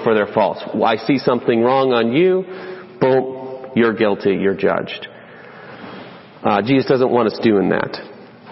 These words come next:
Um, but rather, what he wants us to do is sort of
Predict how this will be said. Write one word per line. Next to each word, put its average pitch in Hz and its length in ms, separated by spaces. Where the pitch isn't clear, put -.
Um, 98 480
but 139 140
rather, 135 720
what 127 160
he 131 100
wants 123 320
us 120 160
to 123 80
do 117 220
is 107 100
sort 139 140
of 104 100